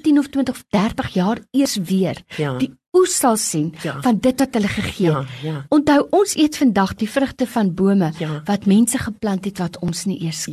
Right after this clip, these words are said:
Speaker 1: ken nie. So ek
Speaker 2: Yes.
Speaker 1: sê vir jou baie dankie, Pieter, en dankie dat jy ingekom
Speaker 2: Baie
Speaker 1: het.
Speaker 2: dankie.
Speaker 1: Ek wil jou tog net vra, jy is 'n bidder?
Speaker 2: Ja.
Speaker 1: Jy is 'n voorbidder.
Speaker 2: Oh, yes.
Speaker 1: As hier nou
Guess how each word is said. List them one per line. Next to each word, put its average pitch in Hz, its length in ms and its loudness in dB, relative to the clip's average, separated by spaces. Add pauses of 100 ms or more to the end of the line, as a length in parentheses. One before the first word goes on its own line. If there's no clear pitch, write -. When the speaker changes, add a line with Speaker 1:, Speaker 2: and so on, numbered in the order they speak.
Speaker 1:
ken 175 200 -2
nie. 151 200 -4 (460)
So - 120 -6
ek - 60 -4 (100)
Speaker 2:
Yes. - 120 -4
Speaker 1:
sê 359 120 6
vir 349 100 4
jou 330 120 6
baie 269 260 4
dankie, 254 320 2
Pieter, 311 300 2
en 285 140 6
dankie 302 300 4
dat 381 200 2
jy 302 120 2
ingekom 220 220 2 (280)
Speaker 2:
Baie - 20 4
Speaker 1:
het. 156 100 2
Speaker 2:
dankie. - 400 -12
Speaker 1:
Ek 254 80 2
wil 262 140 6
jou 269 120 6
tog 269 200 0
net 220 200 0
vra, 160 280 -4 (300)
jy 233 220 4
is 262 160 2
'n 180 100 2
bidder? 208 420 0 (240)
Speaker 2:
Ja. 131 100 -4 (360)
Speaker 1:
Jy 151 160 2
is 185 140 -2
'n 202 40 -2
voorbidder. 165 920 0
Speaker 2:
Oh, 160 140 0
yes. - 400 -10
Speaker 1:
As 381 180 2
hier 330 180 6
nou 262 200 6